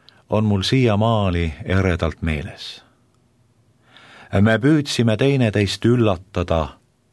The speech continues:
oma loominguga, oma mõtetega. Me küsisime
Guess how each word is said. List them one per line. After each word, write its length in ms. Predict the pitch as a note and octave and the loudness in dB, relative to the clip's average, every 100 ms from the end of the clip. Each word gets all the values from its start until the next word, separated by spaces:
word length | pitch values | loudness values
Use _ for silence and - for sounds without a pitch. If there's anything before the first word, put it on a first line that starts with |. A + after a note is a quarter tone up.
| _ _ _ - - | _ _ _ -12 -4
oma 180 | F#2 F2+ | 0 2
loominguga, 960 | G#2 A2+ G#2+ G2 F2+ F#2 E2+ E2+ D#2+ - _ _ _ _ _ - | 2 0 0 -2 -2 -4 -2 -2 -4 -10 _ _ _ _ _ -4
oma 200 | F2 E2 | -2 0
mõtetega. 760 | F2+ G#2+ G2+ E2 - E2 - D2+ D2 _ _ _ _ _ _ _ _ _ _ _ _ _ _ _ | 0 -2 -2 -6 -6 -8 -8 -12 -14 _ _ _ _ _ _ _ _ _ _ _ _ _ _ _
Me 140 | - G2 | -6 -2
küsisime 760 | A#2+ A#2 F#2+ F#2+ F2 E2+ D#2+ | 0 2 0 0 0 2 -2